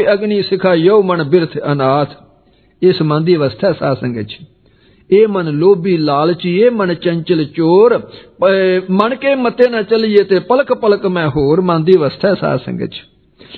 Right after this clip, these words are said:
ਆਪਣੀ ਕਾਮ ਚੇਸ਼ਟਾ ਪੂਰੀ ਕਰਨ ਦੇ ਵਾਸਤੇ ਉਸ ਪਾਸੇ ਗਿਆ। ਕੀ ਵੇਖਿਆ? ਉੱਥੇ ਇੱਕ ਮਨੁੱਖ ਖਲੋਤਾ ਹੈ ਸਾਧ ਸੰਗਤ 'ਚ, ਪਿਛਾਂਹ ਪਰਤ ਆਇਆ। ਅੱਧਾ ਘੰਟਾ, ਘੰਟਾ ਖਲੋਤਾ ਰਿਹਾ, ਫੇਰ ਗਿਆ,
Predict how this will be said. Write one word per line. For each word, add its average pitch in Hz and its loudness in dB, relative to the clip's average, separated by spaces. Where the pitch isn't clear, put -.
ਆਪਣੀ 190 0
ਕਾਮ 208 0
ਚੇਸ਼ਟਾ 208 2
ਪੂਰੀ 190 0
ਕਰਨ 190 0
ਦੇ 185 -2
ਵਾਸਤੇ 180 0
ਉਸ - -4
ਪਾਸੇ 175 0
ਗਿਆ। 139 0
ਕੀ 220 0
ਵੇਖਿਆ? 139 -2
ਉੱਥੇ 147 -2
ਇੱਕ 147 -4
ਮਨੁੱਖ 147 -6
ਖਲੋਤਾ 127 -4
ਹੈ 123 -4
ਸਾਧ 127 -6
ਸੰਗਤ - -10
'ਚ, 107 -18
ਪਿਛਾਂਹ 160 -8
ਪਰਤ 127 -8
ਆਇਆ। 117 -10
ਅੱਧਾ 185 0
ਘੰਟਾ, 147 -2
ਘੰਟਾ 143 -2
ਖਲੋਤਾ 143 -2
ਰਿਹਾ, 143 -2
ਫੇਰ 190 2
ਗਿਆ, 139 -2